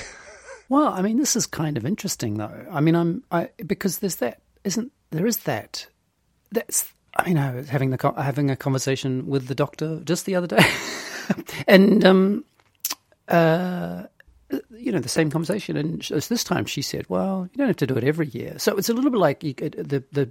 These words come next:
the story had changed, meaning I don't need to get a P S A test. And the thing about a P S A test, of course, is that, that, that, that's a strange, you get a number back. And, of course, there's a number that's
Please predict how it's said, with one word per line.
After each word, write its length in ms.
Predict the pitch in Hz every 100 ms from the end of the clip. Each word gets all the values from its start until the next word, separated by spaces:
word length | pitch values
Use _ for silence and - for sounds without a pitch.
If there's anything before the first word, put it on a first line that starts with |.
| -
the 80 |
story 440 | 131 - 135 127 117
had 200 | 120 104
changed, 600 | - 143 113 110 101 -
meaning 260 | 131 127 113
I 40 |
don't 180 | 110 117
need 120 | 127
to 40 | 110
get 100 | 104
a 40 |
P 180 | - 123
S 120 | - 123
A 100 | 123
test. 240 | - -
And 100 | 160
the 60 | 180
thing 120 | 190
about 200 | 117 104
a 40 |
P 140 | - 127
S 100 | -
A 80 | 147
test, 280 | - 117 -
of 140 | 117
course, 240 | - 113 110
is 100 | 101
that, 220 | 135 - _ -
that, 200 | 143 - _ -
that, 180 | 143 - _ _ - 160 _ _
that's 300 | 156 160 -
a 60 | 139
strange, 800 | - - - 123 151 143 117 117
you 80 |
get 300 | 117 - - _ -
a 80 | 120
number 480 | 117 131 151 113
back. 500 | 92 90 110 - - _ _ - _
And, 260 | - 110 107
of 80 | -
course, 460 | - 110 - - - - _ _
there's 180 | 131 110
a 40 |
number 260 | 110 110 110
that's 440 | 113 - - -